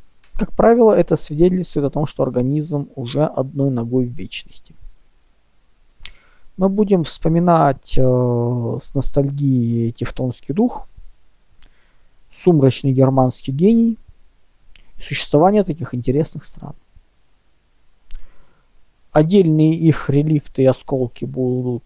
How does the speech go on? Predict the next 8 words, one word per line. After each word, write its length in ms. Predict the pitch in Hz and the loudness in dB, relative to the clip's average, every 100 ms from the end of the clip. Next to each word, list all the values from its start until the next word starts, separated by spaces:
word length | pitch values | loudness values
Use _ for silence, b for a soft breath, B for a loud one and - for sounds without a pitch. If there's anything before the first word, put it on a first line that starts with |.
| _ | _
э, 440 | 113 110 110 110 131 | -10 -8 -10 -10 -8
жить, 480 | 123 131 120 - - | -2 0 0 -4 -10
э, 40 | |
в 680 | 110 107 113 110 107 95 92 - - _ _ _ - - - _ _ _ _ - _ _ _ - _ _ | -10 -10 -12 -14 -14 -14 -16 -20 -20 _ _ _ -18 -18 -20 _ _ _ _ -20 _ _ _ -20 _ _
Сибири, 540 | - - 143 208 240 226 | -12 -6 2 4 6 4
на 160 | 151 | 2
Дальнем 340 | 131 123 120 117 | 4 2 2 -2
Востоке. 560 | 117 - 214 - 190 | -4 0 0 2 -4